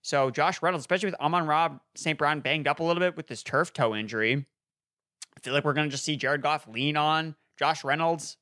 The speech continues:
again, like, as he's done throughout this year, as we saw him do when they played together in Los Angeles with the Rams.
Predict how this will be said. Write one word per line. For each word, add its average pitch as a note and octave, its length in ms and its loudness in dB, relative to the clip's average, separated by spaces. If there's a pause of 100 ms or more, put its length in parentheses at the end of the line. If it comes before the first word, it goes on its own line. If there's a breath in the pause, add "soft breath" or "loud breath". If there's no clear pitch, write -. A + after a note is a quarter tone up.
(120)
again, F#3 300 0 (100)
like, B2 160 -6
as B2+ 160 0
he's D3 140 -4
done C#3 240 0
throughout C3 280 0
this G3 220 0
year, G3 280 2 (200 soft breath)
as C#3 80 -8
we C3+ 80 -6
saw C#3+ 180 2
him C#3 120 -2
do C#3 160 -2
when C3 240 0
they B2+ 80 -4
played C3+ 200 0
together B2+ 460 2
in B2+ 160 -4
Los A2+ 220 2
Angeles E3 340 0
with - 100 -12
the - 60 -10
Rams. F3+ 460 2